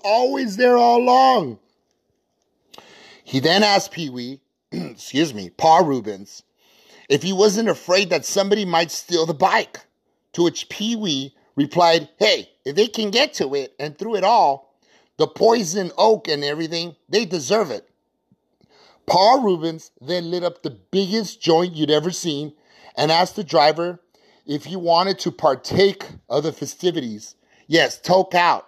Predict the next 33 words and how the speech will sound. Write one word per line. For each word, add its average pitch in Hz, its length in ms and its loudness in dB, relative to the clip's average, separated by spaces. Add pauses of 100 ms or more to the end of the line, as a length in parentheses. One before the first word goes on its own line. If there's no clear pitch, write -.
in 147 120 -8
an 151 140 -8
effort 180 320 -2
to 180 120 -6
maybe 160 260 -6
break 151 360 -4
the 233 140 0
ice 254 440 4
and 165 160 -2
have 175 340 0
him 156 220 -8
calm 180 360 -6
the 160 80 -6
fuck - 420 -6
down. 143 420 0 (560)
The 147 100 -2
next, 170 480 -2 (140)
the 165 140 -4
next 175 400 -6
line 196 240 -2
is 180 180 -8
priceless, 147 640 -4
you 120 80 -14
guys. 117 400 -2 (340)
You 160 140 -4
can't 175 300 0
make 175 260 -6
this 151 120 -8
<laughs> - 20 -6
shit - 340 -4
up, 143 220 -4
I 117 100 -6
swear. 131 380 -4